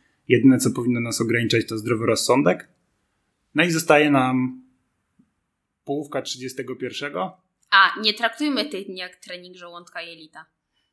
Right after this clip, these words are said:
Speaker 2: <laughs> To nie o to chodzi. <laughs>
Speaker 1: Wiedziałem, że coś robię nie tak. A ja już tego, to jakby to było jeszcze dwa dni, to te dwa dni już bym miał w pełnym komforcie żołądkowo-jelitowym.
Speaker 2: <laughs>
Speaker 1: Już ten komfort związany z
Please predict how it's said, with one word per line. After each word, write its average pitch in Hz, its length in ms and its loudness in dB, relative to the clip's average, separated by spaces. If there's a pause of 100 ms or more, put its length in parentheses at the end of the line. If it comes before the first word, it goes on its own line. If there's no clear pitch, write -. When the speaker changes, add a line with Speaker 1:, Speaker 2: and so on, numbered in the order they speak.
(160)
Speaker 2:
<laughs> - 540 0
To - 100 6
nie 294 160 6 (140)
o 269 80 0
to 240 60 8
chodzi. 233 360 6 (420)
<laughs> - 420 -4
Speaker 1:
Wiedziałem, 127 300 -2
że 110 100 -8
coś 120 160 -2
robię 113 280 -2
nie 110 140 -4
tak. 101 300 -8 (1700)
A 135 40 4
ja 127 160 4
już 131 220 4
tego, 131 320 4
to 127 140 2
jakby 123 280 4
to 135 100 4
było 127 220 -4
jeszcze 131 260 0
dwa 123 220 2
dni, 127 240 4
to 139 160 0
te 135 260 -2
dwa 123 220 -2
dni 139 120 2
już 143 120 0
bym 143 140 -4
miał 143 180 0
w 143 60 -10
pełnym 147 280 2
komforcie 160 460 2
żołądkowo-jelitowym. 113 1000 0
Speaker 2:
<laughs> 330 1300 0
Speaker 1:
Już 139 220 2
ten 135 440 4
komfort 147 440 0
związany 135 540 4
z 127 40 0